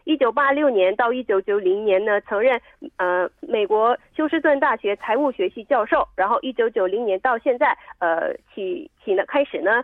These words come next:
呃，担任这个高丽大学经营大学教授。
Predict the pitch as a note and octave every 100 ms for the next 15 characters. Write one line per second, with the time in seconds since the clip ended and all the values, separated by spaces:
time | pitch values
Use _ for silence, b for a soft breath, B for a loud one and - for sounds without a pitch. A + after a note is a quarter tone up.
0 | B - D#3 D#3+ E3+ C4 C4 C4 A#3 A3
1 | F3 C#4 D4 D4 C#4 G3+ G3 - E4 B3
2 | G#3 G3 F3+ D#3 E3+ C#3 E3